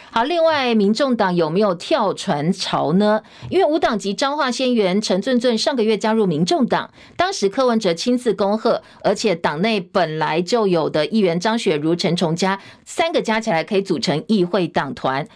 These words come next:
不过现在疑似因为蓝白合破局了，陈崇佳传出要退出民众党，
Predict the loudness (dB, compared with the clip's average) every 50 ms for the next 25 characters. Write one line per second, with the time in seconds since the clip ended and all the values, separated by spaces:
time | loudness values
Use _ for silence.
0 | -20 -20 -10 -2 -2 0 0 0 0 -2 0 0 -2 -2 -2 -2 -2 -2 -2 -2
1 | -2 0 0 2 2 2 2 2 0 0 0 0 -2 -2 -2 0 -2 -4 -4 -2
2 | 0 0 0 0 -2 -2 -2 0 0 0 -2 -2 -6 -14 -20 -14 -6 -4 -4 -2
3 | 0 -2 -2 0 0 -2 -2 -2 -4 -6 -4 -2 0 0 0 0 0 0 0 0
4 | 2 0 0 2 0 0 0 0 0 0 0 0 -2 -2 -4